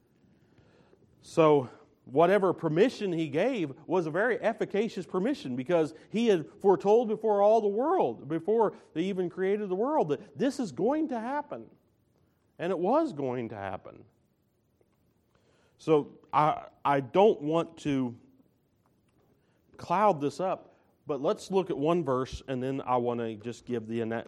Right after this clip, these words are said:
give, give an analogy, and we'll be, uh, making a couple observations in the next two or three minutes, and we'll be done.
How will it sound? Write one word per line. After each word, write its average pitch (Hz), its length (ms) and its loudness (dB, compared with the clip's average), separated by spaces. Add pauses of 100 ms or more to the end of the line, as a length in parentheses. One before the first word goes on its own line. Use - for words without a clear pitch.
give, 117 200 -2 (400)
give 117 180 -4
an 110 80 -2
analogy, 117 640 -2
and 107 160 -6
we'll 101 120 -6
be, 107 300 -8 (120)
uh, 95 160 -12
making 113 340 -8
a 107 320 -8
couple 139 240 -4
observations 110 760 -4
in 101 100 -10
the 98 40 -10
next 113 300 -12
two 117 140 -8
or 101 40 -8
three 110 160 -10
minutes, 104 380 -12 (460)
and 104 280 -8
we'll 107 120 -4
be 107 100 -8
done. 104 380 -4